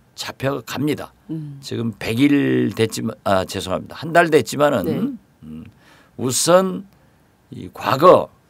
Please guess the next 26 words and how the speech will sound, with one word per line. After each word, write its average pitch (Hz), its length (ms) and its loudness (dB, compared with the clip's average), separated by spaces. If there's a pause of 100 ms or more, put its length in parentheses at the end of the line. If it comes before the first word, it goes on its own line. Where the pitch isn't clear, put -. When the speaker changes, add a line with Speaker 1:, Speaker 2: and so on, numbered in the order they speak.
Speaker 2:
음. 160 220 -12 (240)
Speaker 1:
이 - 320 -20 (560)
당헌 170 380 0
당규가 85 640 -4
Speaker 2:
네. 156 320 -6 (1800)
Speaker 1:
그 - 80 -8
당의 156 480 2
헌법이죠. 143 640 4 (100)
Speaker 2:
네. 151 240 -10
Speaker 1:
국가로 104 340 -2
보면은 92 560 -4
Speaker 2:
네. 143 200 -6 (520)
Speaker 1:
이게 170 300 4
국보의 220 760 6
당헌 190 280 6
당규였어요. 143 560 2 (480)
Speaker 2:
음. 165 300 -6
Speaker 1:
전두환 202 480 6
대통령도 208 1120 4
Speaker 2:
민주당의 240 580 6
당헌 208 320 4
당규가 190 380 4
국보의 285 460 4
당헌 180 300 6
당규였다. 160 580 8
Speaker 1:
네. 92 380 6